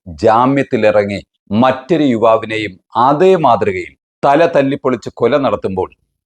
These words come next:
കേരളീയ മനസാക്ഷിയാണ് മരവിച്ച് നിൽക്കുന്നത്. എന്താണ് നമ്മുടെ നാട്ടിൽ സംഭവിക്കുന്നതെന്ന് ഓർത്തെടുക്കാൻ പോലും കഴിയാത്തത്ര ക്രൂരത വീണ്ടും വീണ്ടും ആവർത്തിച്ചുകൊണ്ടേയിരിക്കുന്നു. വിചിത്രമായ ക്രിമിനൽ സ്വഭാവമുള്ള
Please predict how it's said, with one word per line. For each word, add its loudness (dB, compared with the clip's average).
കേരളീയ 2
മനസാക്ഷിയാണ് -2
മരവിച്ച് -2
നിൽക്കുന്നത്. -4
എന്താണ് 2
നമ്മുടെ -4
നാട്ടിൽ -10
സംഭവിക്കുന്നതെന്ന് -2
ഓർത്തെടുക്കാൻ 0
പോലും -4
കഴിയാത്തത്ര -2
ക്രൂരത 2
വീണ്ടും -4
വീണ്ടും -2
ആവർത്തിച്ചുകൊണ്ടേയിരിക്കുന്നു. -2
വിചിത്രമായ 2
ക്രിമിനൽ 0
സ്വഭാവമുള്ള 0